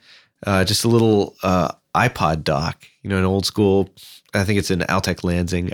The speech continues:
i-, iPod dock. And that works great 'cause it's just, it serves that purpose where you can listen to something that's normal, that's, like, that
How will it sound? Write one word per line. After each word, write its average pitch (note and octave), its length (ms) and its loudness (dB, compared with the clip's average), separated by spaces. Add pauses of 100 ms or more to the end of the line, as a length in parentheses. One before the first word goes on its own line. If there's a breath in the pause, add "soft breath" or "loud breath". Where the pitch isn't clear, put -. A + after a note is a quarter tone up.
i-, E2+ 140 -4 (240)
iPod - 300 -4
dock. - 220 -4 (280 loud breath)
And D3+ 80 4
that G3+ 120 4
works G#2 220 0
great - 540 0 (480)
'cause C#3+ 160 4
it's D3 320 2 (240)
just, - 320 -4
it C#3 100 4
serves E3 280 4
that C#3+ 200 4
purpose - 420 -4
where G2+ 200 2
you G2 160 2
can F#2+ 340 -2 (160)
listen B2 240 2
to A#2 60 4
something G#2+ 320 2
that's G2 200 0
normal, E2 520 0 (240)
that's, - 260 -2
like, F2 240 -2 (800)
that F2 260 0